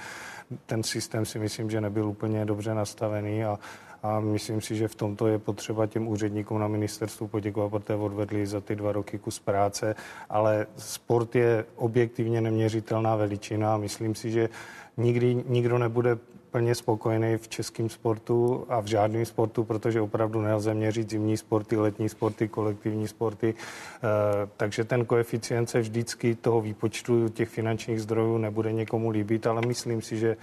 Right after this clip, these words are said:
obecně ty veřejně prospěšné věci, jako je sport a kultura, by měly být odpolitizovaný a měly by být apolitický, protože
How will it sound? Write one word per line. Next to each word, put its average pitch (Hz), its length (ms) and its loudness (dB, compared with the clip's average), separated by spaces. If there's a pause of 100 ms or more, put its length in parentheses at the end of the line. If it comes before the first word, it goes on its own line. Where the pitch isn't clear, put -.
(360)
obecně 120 560 0
ty 117 140 2
veřejně 117 420 4
prospěšné 117 600 0
věci, 110 300 0
jako 113 200 2
je 113 60 4
sport 113 400 0
a 117 60 2
kultura, 107 460 0
by 110 140 0
měly 113 260 2
být 110 200 -2
odpolitizovaný 110 920 0
a - 20 0
měly 110 280 0
by 113 120 -2
být 117 260 0
apolitický, 107 720 -6
protože 110 480 -2